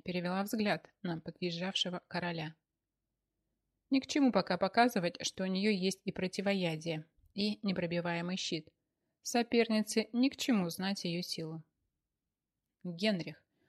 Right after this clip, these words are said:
ваша супруга не просто великолепно держится в седле,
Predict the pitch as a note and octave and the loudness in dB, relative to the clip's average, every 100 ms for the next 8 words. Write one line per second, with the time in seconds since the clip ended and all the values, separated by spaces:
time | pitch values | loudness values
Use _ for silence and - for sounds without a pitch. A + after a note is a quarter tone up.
0 | _ _ F#3+ F#3 F3 - E3+ F3 F#3+ A3 | _ _ -2 2 2 0 -2 -4 0 2
1 | D4+ - F#3 E3 F3 G#3+ - C#4+ B3 G3 | 4 2 0 0 -2 -2 2 4 4 4
2 | F#3 F3+ F3+ F3 E3+ E3+ E3+ - F3+ F3+ | 2 2 -2 -2 -2 -2 -6 -8 -4 -4
3 | E3+ E3+ | -2 -2